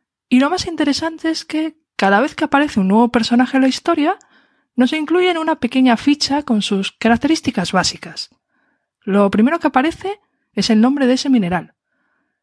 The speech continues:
En segundo lugar, la categoría, es decir, la clasificación mineral a la que pertenece, fosfato, sulfuro, etcétera. Lo tercero que encontramos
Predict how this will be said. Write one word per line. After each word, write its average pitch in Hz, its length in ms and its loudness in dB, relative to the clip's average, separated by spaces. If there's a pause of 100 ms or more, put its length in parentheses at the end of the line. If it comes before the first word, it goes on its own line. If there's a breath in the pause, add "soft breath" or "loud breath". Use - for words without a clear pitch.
(220)
En 240 240 0
segundo 320 340 0
lugar, 330 440 2 (480)
la 185 100 -4
categoría, 185 600 0 (360)
es 294 160 0
decir, 185 520 0
la 233 220 2
clasificación 247 680 0
mineral 311 520 0
a 220 100 -2
la 202 100 0
que 190 120 -4
pertenece, 196 680 -2 (440)
fosfato, 208 920 -4
sulfuro, 214 1040 0
etcétera. - 560 -4 (920)
Lo 233 320 4
tercero 349 340 0
que 339 60 -2
encontramos 330 800 -2